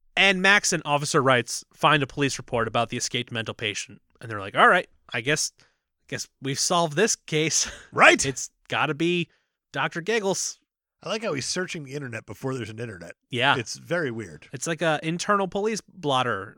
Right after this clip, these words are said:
Speaker 1: intranet thi-, I don't know.
Speaker 2: I don't know either. He's putting words together with a piece of fabric that he found from earlier. He's like, "Oh, that's it.
Speaker 1: Yep.
Speaker 2: Got him."
Speaker 1: Yep. Got it. Oh, they have an escaped patient, so that's definitely this
Speaker 2: That's
Speaker 1: guy.
Speaker 2: definitely this guy.
Speaker 1: We did it. That's where the rubbing alcohol came from, right?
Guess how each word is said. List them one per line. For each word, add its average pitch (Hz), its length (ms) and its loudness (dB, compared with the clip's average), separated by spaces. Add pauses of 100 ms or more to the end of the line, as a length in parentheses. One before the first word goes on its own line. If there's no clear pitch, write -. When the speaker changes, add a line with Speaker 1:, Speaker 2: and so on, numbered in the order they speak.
Speaker 1:
intranet 151 440 -4 (160)
thi-, - 140 -12 (120)
I 143 120 -10
don't 98 140 -16
know. 117 180 -20 (400)
Speaker 2:
I 156 180 -2
don't 143 120 0
know 113 180 -2
either. 92 340 -8
He's 123 140 -6
putting 170 260 -6
words 139 260 -2
together 127 360 -6
with 107 100 -8
a - 40 -18
piece 135 200 -12
of 101 60 -18
fabric 120 380 -4
that 117 120 -6
he 107 60 -8
found 113 240 -6
from 104 100 -14
earlier. 117 240 -6
He's 101 100 -10
like, 113 180 -8
"Oh, 214 120 2
that's 175 240 2
it. 247 160 4 (240)
Speaker 1:
Yep. 220 160 6
Speaker 2:
Got - 20 -2
him." 151 300 -8 (320)
Speaker 1:
Yep. 165 180 -2 (360)
Got 190 220 8
it. 170 180 2
Oh, 196 260 4
they 165 120 0
have 175 140 6
an 180 60 0
escaped 185 500 -4 (460)
patient, 196 440 -4
so - 160 -6
that's 135 160 -6 (340)
definitely 175 320 0
this 208 160 2
Speaker 2:
That's 147 140 6
Speaker 1:
guy. 151 100 6
Speaker 2:
definitely 165 380 0
this 151 200 -4
guy. 110 420 -2
Speaker 1:
We 117 100 -6
did 151 180 2
it. 113 140 -2 (220)
That's 120 260 -6
where 143 80 0
the 147 40 -2
rubbing 156 260 2
alcohol 123 280 -2
came 120 240 -6
from, 123 220 -6 (440)
right? 131 280 -4